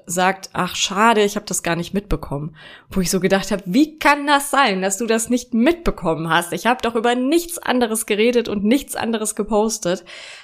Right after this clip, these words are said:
Aber trotzdem hat sie es nicht mitbekommen, weil es einfach dann in dieser Woche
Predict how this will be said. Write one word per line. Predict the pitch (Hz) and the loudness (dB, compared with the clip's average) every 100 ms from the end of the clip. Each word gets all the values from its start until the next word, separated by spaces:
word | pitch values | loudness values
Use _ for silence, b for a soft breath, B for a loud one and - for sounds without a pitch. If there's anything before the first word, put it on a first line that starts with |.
| B - | B 0
Aber | 233 214 170 180 240 - | 2 2 0 0 -2 -2
trotzdem | 240 247 - 151 160 185 | 0 0 -2 -2 -4 -2
hat | 190 - | -4 -4
sie | 196 | -4
es | - 170 - | -4 -4 -2
nicht | 202 - | -2 0
mitbekommen, | 277 302 208 - 165 156 | -2 0 -4 -2 -4 0
weil | 170 | 2
es | 220 226 | 2 0
einfach | 185 170 196 202 | -2 -2 -4 -4
dann | 190 196 | -4 -2
in | 202 | -2
dieser | 196 180 165 | -2 -2 -4
Woche | 156 185 180 185 | -4 -2 0 0